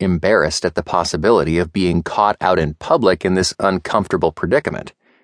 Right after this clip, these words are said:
You were probably apprehensive because your perception of their body language convinced you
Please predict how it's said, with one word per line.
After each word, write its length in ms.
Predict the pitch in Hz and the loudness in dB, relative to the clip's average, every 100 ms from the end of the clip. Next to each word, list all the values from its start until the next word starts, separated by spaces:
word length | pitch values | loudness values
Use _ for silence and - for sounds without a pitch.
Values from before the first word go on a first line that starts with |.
| _ | _
You 120 | 131 | 4
were 100 | 127 | 4
probably 500 | - 131 127 107 101 101 | 6 2 2 2 2 2
apprehensive 800 | 95 90 - 165 175 90 98 104 | 0 0 0 0 2 0 0 -2
because 440 | 95 98 85 80 | -2 0 0 -2
your 400 | 82 87 107 120 | -4 0 4 4
perception 640 | - 104 95 107 98 - 90 | 2 -2 0 0 0 0 -2
of 100 | 78 | 0
their 160 | 82 | 0
body 380 | 78 101 151 107 | 0 0 2 2
language 500 | 73 78 80 85 82 | 0 0 0 0 -2
convinced 640 | - 92 87 185 233 - - | -4 -4 0 2 2 0 -4
you 260 | 80 101 | -2 -2